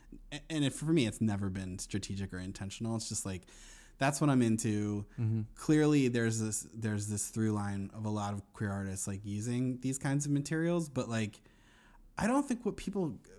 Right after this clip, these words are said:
Speaker 1: what people misunderstand is that it's not, it's not a strategy to, like, make, like, satisfy a thesis. It's just a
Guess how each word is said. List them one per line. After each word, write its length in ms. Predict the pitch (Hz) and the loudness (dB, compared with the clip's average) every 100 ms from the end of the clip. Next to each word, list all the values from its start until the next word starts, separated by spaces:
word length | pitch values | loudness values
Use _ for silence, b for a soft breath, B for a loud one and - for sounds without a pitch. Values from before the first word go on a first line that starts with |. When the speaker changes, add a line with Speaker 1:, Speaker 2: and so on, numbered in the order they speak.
| - - | -20 -6
Speaker 1:
what 140 | 156 | -4
people 240 | - 202 | 0 2
misunderstand 580 | 196 175 175 160 - 208 | 4 4 4 2 2 2
is 100 | 196 | 4
that 80 | 160 | 4
it's 200 | 147 147 | 2 2
not, 400 | 143 170 175 160 - b b b b _ - | 4 4 4 0 -6 b b b b _ -4
it's 200 | 139 156 | -2 2
not 180 | 180 | 4
a 80 | 185 | 4
strategy 720 | - - 131 147 135 127 117 | 2 0 2 4 4 4 2
to, 160 | 110 127 | 0 2
like, 320 | 117 113 - - _ - _ 120 | 2 2 -2 -20 _ -20 _ -2
make, 460 | 117 123 123 - - - - - | 2 2 2 -2 -16 -18 -16 -4
like, 280 | 123 113 - | -2 -2 -4
satisfy 540 | - 139 123 120 127 | -6 -2 0 0 -2
a 120 | 98 | -4
thesis. 580 | 92 175 165 - 62 - | -4 -2 -2 -4 -10 -12
It's 180 | - 143 | -6 -4
just 260 | - 226 | -2 -4
a 60 | 262 | -4